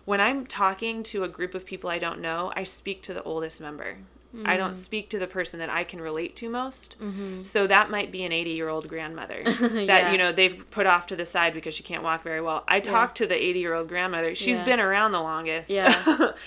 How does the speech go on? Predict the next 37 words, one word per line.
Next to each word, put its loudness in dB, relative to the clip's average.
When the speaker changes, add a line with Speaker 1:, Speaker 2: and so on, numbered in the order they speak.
Speaker 1:
She 2
deserves 4
somebody -4
to -8
be -8
talked, -4
like, -4
talked -2
to -8
her. -6
Speaker 2:
Yeah. -4
Speaker 1:
Um, 0
or 6
I'll 6
talk, 0
I'll, 6
I 4
will 0
directly -4
talk -4
to -8
the -6
youngest -6
person, -8
thirteen-year-old, -6
eight-year-old, -4
seven-year-old, -8
and -4
I 2
won't 0
treat -8
them -6
like -8
they're -6
not -8
there. -8
Speaker 2:
Yeah. -2